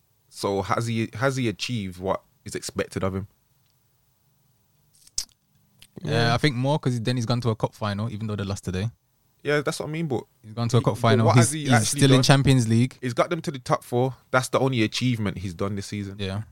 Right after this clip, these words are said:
Speaker 3: Which
Speaker 2: I wouldn't
Speaker 3: within
Speaker 2: say he's my manager of the season. I wouldn't put him in my top three, but
Speaker 1: That's what
Speaker 2: I
Speaker 1: I mean.
Speaker 2: would,
Speaker 1: That's
Speaker 2: I'd,
Speaker 1: what I'm saying. As
Speaker 2: I'll
Speaker 1: manager
Speaker 2: give
Speaker 1: of
Speaker 2: him
Speaker 1: the
Speaker 2: a
Speaker 1: season.
Speaker 2: clap.
Speaker 3: <laughs> It's like,
Speaker 1: No,
Speaker 3: yeah,
Speaker 1: as
Speaker 3: you get A for effort.
Speaker 2: Ba-,
Speaker 1: Uh,
Speaker 2: based
Speaker 1: uh,
Speaker 2: on
Speaker 1: nah, what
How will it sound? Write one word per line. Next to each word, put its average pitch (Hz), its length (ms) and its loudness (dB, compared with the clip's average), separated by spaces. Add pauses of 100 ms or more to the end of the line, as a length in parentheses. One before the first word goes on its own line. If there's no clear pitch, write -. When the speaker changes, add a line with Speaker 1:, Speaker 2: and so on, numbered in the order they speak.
(240)
Speaker 3:
Which 104 280 0
Speaker 2:
I 117 60 8
wouldn't 160 200 8
Speaker 3:
within 101 80 2
Speaker 2:
say 147 160 8
he's 139 140 6
my 120 100 4
manager 120 300 4
of 110 80 0
the 110 60 -2
season. 110 160 -4
I - 20 0
wouldn't 127 180 2
put 131 80 2
him 104 100 -2
in - 20 2
my 101 80 2
top - 240 -4
three, 117 200 -2
but 98 140 -2
Speaker 1:
That's 120 120 -4
what 110 60 -2
Speaker 2:
I - 20 0
Speaker 1:
I - 40 0
mean. - 100 2
Speaker 2:
would, 123 40 -2
Speaker 1:
That's 127 140 2
Speaker 2:
I'd, - 60 -6
Speaker 1:
what 160 60 2
I'm 139 80 -2
saying. 123 340 -4 (100)
As 131 160 2
Speaker 2:
I'll 156 100 2
Speaker 1:
manager 131 140 6
Speaker 2:
give 147 100 8
Speaker 1:
of 139 40 6
Speaker 2:
him 131 40 8
Speaker 1:
the 120 40 8
Speaker 2:
a 120 40 8
Speaker 1:
season. 143 160 4
Speaker 2:
clap. 117 220 0 (480)
Speaker 3:
<laughs> 139 680 4
It's 143 100 -6
like, 110 280 -4 (260)
Speaker 1:
No, - 80 4
Speaker 3:
yeah, 214 60 4
Speaker 1:
as - 100 -4 (180)
Speaker 3:
you - 60 -2
get - 160 6
A 135 80 10
for 101 120 -2
effort. 98 400 2
Speaker 2:
Ba-, 185 200 6
Speaker 1:
Uh, - 60 2
Speaker 2:
based 208 320 4
Speaker 1:
uh, 185 40 10
Speaker 2:
on 160 140 8
Speaker 1:
nah, 143 180 4
what 214 260 2